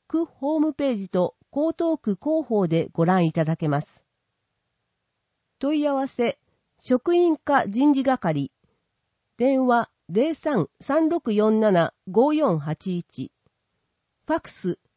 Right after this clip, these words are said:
零三三六四七九四八零。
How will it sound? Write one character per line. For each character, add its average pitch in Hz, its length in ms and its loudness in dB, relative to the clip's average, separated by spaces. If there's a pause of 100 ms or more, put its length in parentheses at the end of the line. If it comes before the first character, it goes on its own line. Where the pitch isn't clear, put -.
(180)
零 262 300 -2
三 240 340 -4 (140)
三 320 360 -2
六 311 240 -2
四 180 300 0
七 156 380 0 (220)
九 294 220 0
四 262 280 0
八 151 400 -8
零。 147 320 -6